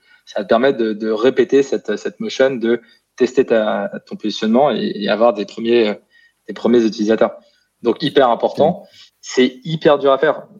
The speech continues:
Speaker 1: C'est fou parce que les gens le disent, je le dis,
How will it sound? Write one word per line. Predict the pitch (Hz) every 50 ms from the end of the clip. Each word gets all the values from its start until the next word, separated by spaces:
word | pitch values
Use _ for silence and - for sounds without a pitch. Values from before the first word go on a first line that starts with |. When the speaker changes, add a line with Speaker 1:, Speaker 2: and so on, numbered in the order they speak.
| -
Speaker 1:
C'est | - - - 123 117
fou | - - 175 160
parce | 139 120 107
que | - - 113 113 - - - _ _ _ _ _ _ _ _
les | 123 123 120
gens | 110 135 143 143
le |
disent, | 131 131 143 151 143 123 -
je | 120 104 - 123
le | 123 120
dis, | 117 123 127 131 135 135 - -